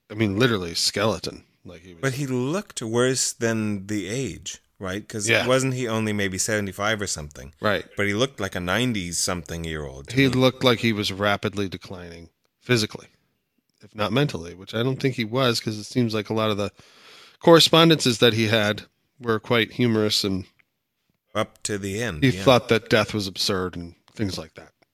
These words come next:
Speaker 1: And so it's hard to take it seriously. But, uh, didn't even McKenna, uh, have lifelong headaches,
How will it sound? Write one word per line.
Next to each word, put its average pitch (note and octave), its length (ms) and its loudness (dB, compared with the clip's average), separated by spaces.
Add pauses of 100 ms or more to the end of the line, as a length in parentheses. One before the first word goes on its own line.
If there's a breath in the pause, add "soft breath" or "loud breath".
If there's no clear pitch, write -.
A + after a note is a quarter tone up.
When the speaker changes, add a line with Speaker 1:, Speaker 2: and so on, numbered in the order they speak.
(140)
Speaker 1:
And B2 100 -4
so G#2+ 140 -2
it's F#2 100 -2
hard G2 200 -2
to - 60 -14
take D#2+ 200 -6
it - 100 -16
seriously. - 380 -10 (2250 loud breath)
But, C#3+ 260 8
uh, B2+ 340 8
didn't D3 400 4
even A#2+ 600 4
McKenna, B2+ 580 2
uh, A#2 340 4
have A#2 920 -2 (200)
lifelong A#2 680 2
headaches, B2 720 0